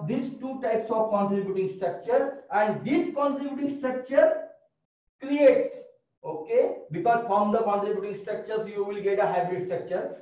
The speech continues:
So when this contributing structure made into a hybrid allyl radical like this, so in this way you will get a structure of allyl radical where the, there is not a, a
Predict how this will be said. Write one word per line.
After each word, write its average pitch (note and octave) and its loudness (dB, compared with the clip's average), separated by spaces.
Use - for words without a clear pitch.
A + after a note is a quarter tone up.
So B3 6
when D4 2
this F4 -4
contributing C4+ -4
structure B3 0
made - 0
into F#3+ 0
a F3 4
hybrid G#3+ -2
allyl F3 2
radical D#3+ -2
like B2+ -8
this, G#3 -6
so F3 0
in G3+ -2
this A#3+ -8
way G#3 4
you G3+ -4
will G#3+ -2
get G#3 2
a F3 2
structure - -2
of G#3+ 4
allyl F3+ 0
radical F3+ -2
where G3 2
the, F3 2
there F3+ 2
is E3+ 2
not F#3+ 2
a, F3+ 4
a A#3 -4